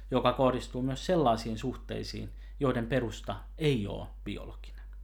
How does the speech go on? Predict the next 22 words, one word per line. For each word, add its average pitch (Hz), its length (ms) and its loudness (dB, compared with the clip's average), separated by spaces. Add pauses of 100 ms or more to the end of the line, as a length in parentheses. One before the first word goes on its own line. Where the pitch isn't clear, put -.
(840)
Tällaisen 143 360 4
tutkimuksen 123 500 -4
määrä 123 420 2 (120)
kasvaa 110 480 0
koko 117 360 0
ajan, 107 280 0 (480)
mutta 113 540 2 (280)
sukututkimuksen 127 840 -2
käytännöt 107 760 0
ja 113 220 -4
apuvälineet, 101 840 -2 (360)
ne 151 100 4
ei 175 240 4
oo 147 60 4
pystynyt 107 640 -2 (260)
seuraamaan 101 640 0
ihan 98 340 -4 (160)
siinä 101 260 -4
samassa 98 440 -4 (180)
tahdissa - 440 -4 (160)
perässä. - 380 -6 (2500)
No, 127 240 0